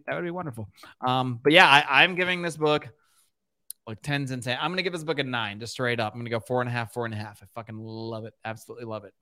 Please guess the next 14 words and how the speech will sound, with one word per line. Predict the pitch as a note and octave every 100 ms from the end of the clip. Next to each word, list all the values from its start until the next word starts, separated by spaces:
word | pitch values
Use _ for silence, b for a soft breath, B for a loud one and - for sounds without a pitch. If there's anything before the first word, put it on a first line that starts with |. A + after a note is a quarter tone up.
| b b b A2
Um, | G#2 G2+ G#2 F#2+ C3 _ _ _ _ _ _ _ -
that's | C#3+ E3
it. | D#3+ -
Uh, | D#3
did | D3+ D3+
you |
wanna | A3 G#3
grade | G3 G#3 F#3+
your | F#3+
book, | G3 - -
Blade | F#3
in | F3+
the | F3
Night? | F3 E3+